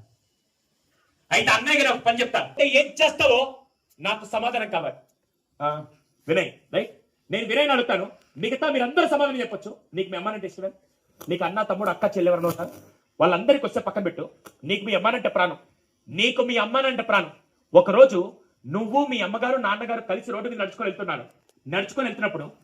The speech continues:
సడన్ గా రోడ్డు మీద ఒక ఇడియట్ వచ్చి మీ నాన్నగారు కాలర్ పట్టుకున్నాడు. The very next moment ఏం చేస్తారు? వినపల్లా ఏం చేస్తారు? నాన్నగారి కాలర్ పట్టుకుంటే సీరియస్ కడుతున్నారు, నాన్న కాలర్ పట్టుకుంటే ఇలాగ డల్ గా కూర్చుంటే ఏం చేస్తారు?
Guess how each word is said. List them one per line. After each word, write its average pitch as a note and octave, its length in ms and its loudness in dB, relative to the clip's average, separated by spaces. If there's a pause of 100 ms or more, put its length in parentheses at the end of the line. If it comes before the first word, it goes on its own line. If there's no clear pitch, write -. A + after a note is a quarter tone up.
(260)
సడన్ C4 400 4
గా C#4+ 60 10
రోడ్డు B3+ 260 4
మీద C4+ 100 0
ఒక B3 120 -2
ఇడియట్ C4+ 260 2
వచ్చి A3 480 4 (360)
మీ G#3 260 0
నాన్నగారు C#4+ 460 6
కాలర్ C#4+ 460 4
పట్టుకున్నాడు. G#3+ 360 -2 (800)
The A#3 120 8
very D4+ 180 6
next C#4+ 200 -2
moment C#4 180 4 (300)
ఏం C#4 260 6
చేస్తారు? A#3 400 6
వినపల్లా C#4 420 8
ఏం C#4 260 8
చేస్తారు? - 340 6 (1080)
నాన్నగారి C4 560 2
కాలర్ B3+ 340 2
పట్టుకుంటే B3+ 260 -4
సీరియస్ C#4+ 460 2
కడుతున్నారు, A#3 340 2 (340)
నాన్న C#4+ 360 4
కాలర్ C#4+ 240 8
పట్టుకుంటే C#4 300 4
ఇలాగ C#4 220 8
డల్ C#4 180 6
గా D4 100 8
కూర్చుంటే C#4 420 6
ఏం C#4+ 140 2
చేస్తారు? F#3+ 340 4